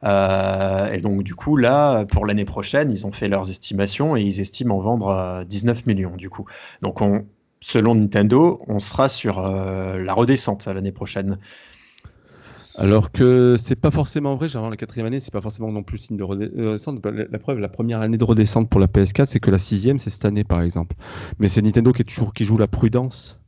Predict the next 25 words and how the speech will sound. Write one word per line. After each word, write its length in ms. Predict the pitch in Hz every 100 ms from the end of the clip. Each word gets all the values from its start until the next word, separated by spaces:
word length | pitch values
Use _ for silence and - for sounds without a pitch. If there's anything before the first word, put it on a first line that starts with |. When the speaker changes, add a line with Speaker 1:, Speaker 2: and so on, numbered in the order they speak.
| _ -
Speaker 2:
Il 80 | 101
joue 100 | 101
la 100 | 98
prudence 440 | 107 107 101 -
aussi, 340 | 95 - 131 - - - -
par 100 | 92
rapport 240 | 92 101
ne 60 | 95
serait-ce 200 | 101 -
qu'avec 200 | 85 -
le 80 |
covid, 260 | - 98 156 127
hein. 80 | 104
Ils 120 | 104 90
ont 40 |
quand 120 | 90
même 160 | 95 95
un 120 | - 101
mois 240 | 107 113
sur 200 | - 87
des 120 | 90
stocks 360 | 90 - 95 -
tendus, 280 | 98 107 175
par 140 | 202
exemple, 400 | 87 92 160 -